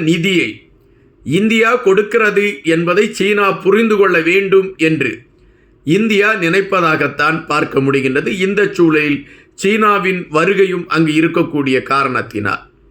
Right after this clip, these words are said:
தற்பொழுது சீனாவை சார்ந்தவர்கள் இலங்கையில் வந்திருக்கிறார்கள். அவர்கள் தங்கள் சார்பில் என்ன விடயங்களை எடுத்து வைக்க இருக்கிறார்கள், அவர்கள்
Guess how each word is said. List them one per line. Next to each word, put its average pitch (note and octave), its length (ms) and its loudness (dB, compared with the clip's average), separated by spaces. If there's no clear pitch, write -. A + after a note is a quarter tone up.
தற்பொழுது B3 500 2
சீனாவை A#3 580 0
சார்ந்தவர்கள் F#3+ 680 0
இலங்கையில் E3+ 500 0
வந்திருக்கிறார்கள். A#2 720 -4
அவர்கள் B3+ 600 0
தங்கள் G#3+ 420 0
சார்பில் G#3 560 0
என்ன F#3 240 -2
விடயங்களை E3 600 0
எடுத்து D3 340 -2
வைக்க C3 300 -2
இருக்கிறார்கள், G#2+ 680 -4
அவர்கள் A#3 500 0